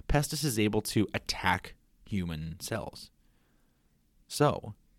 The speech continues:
armed with these molecular weapons, coupled with its somewhat suspect history within the Yersinia genus, the fledgling Y pestis is now fully equipped not only to infect humans,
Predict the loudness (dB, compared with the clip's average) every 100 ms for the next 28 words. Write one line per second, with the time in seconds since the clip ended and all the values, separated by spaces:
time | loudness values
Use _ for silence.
0 | _ _ 2 6 8 8 4 0 -4 _
1 | -6 -4 -4 -2 -4 -6 -6 -4 -2 0
2 | 0 -2 -12 -20 -6 0 4 6 4 2
3 | 2 0 -4 2 4 4 2 -2 0 -2
4 | -2 -4 -2 0 0 0 0 0 0 0
5 | 0 -2 -4 -4 0 0 -2 -6 -20 -20
6 | -2 -2 -2 0 4 4 2 2 4 4
7 | 0 -8 _ _ _ -2 0 4 6 6
8 | 4 0 0 -2 -2 2 6 6 4 -6
9 | -2 4 6 6 2 4 2 2 0 2
10 | 4 4 4 4 6 4 2 4 4 4
11 | 2 -2 0 2 2 0 -2 -4